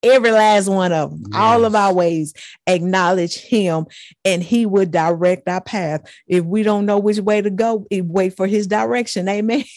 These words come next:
Speaker 1: <laughs>
Speaker 2: Praise God.
Speaker 1: Wait for
Speaker 2: Amen.
Speaker 1: him to direct you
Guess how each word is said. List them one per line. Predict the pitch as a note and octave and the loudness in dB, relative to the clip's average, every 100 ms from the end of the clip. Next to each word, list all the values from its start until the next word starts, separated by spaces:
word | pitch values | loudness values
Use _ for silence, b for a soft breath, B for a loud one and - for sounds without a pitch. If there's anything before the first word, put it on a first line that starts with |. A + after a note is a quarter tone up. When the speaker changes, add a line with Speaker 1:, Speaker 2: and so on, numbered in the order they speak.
| - | -20
Speaker 1:
<laughs> | _ - | _ -2
Speaker 2:
Praise | F#3+ A2 G2+ | -2 -2 -8
God. | G#2+ C3+ | -2 2
Speaker 1:
Wait | A#3 C4 | 4 4
for | A3+ | 0
Speaker 2:
Amen. | |
Speaker 1:
him | A#3 A#3+ A#3+ A#3 | 2 2 0 -2
to | C4+ G#3+ | -2 -2
direct | F#3 F#3+ F#3 F3+ G#3 A3+ A#3 | -2 -2 -2 -2 -2 -2 -6
you | F#3 G#3 G3+ D#3+ | -4 -2 0 -2